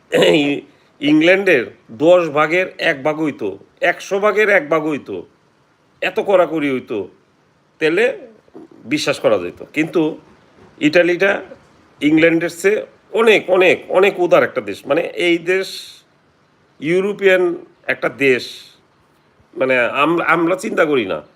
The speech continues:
আমরা মনে করি বাংলাদেশি আছি। এটা সত্যি কথা।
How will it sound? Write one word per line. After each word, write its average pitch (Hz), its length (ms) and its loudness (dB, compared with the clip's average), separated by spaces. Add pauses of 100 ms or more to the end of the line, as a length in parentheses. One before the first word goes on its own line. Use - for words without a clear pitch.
(260)
আমরা 147 200 2
মনে 170 200 4
করি 156 140 -2
বাংলাদেশি 120 580 0
আছি। - 220 -16 (280)
এটা 175 220 0
সত্যি 170 320 -6
কথা। 85 180 -8